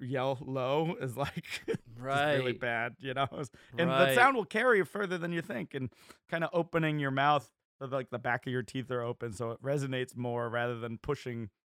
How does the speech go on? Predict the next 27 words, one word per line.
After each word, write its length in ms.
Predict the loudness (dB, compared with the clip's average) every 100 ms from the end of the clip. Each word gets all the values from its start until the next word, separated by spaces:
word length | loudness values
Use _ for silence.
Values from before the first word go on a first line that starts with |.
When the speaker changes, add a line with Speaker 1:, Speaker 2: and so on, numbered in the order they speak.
| -12
Speaker 1:
the 60 |
sound 320 | -8 -6 -6 -6
out, 220 | -6 -8
you 80 | -6
know? 80 | -4
Speaker 2:
This 140 | -4
is 80 | -4
gonna 180 | -4 -4
sound 280 | -2 -4 -4
crazy, 320 | -6 -4 -4
but, 180 | -2 0
like, 180 | -2 -4
if 140 | -6
you 120 | -2
wear 200 | 2 4
a 40 | 4
microphone, 580 | 2 0 0 0 2 2
whether 220 | 2 0
it's 140 | -2
an 100 | -4
ear 180 | -2 -2
set 240 | 0 -2 0
mic 260 | 0 0
or 60 | -2
a 60 | -2
lapel 320 | -2 -2 0
mic, 220 | 0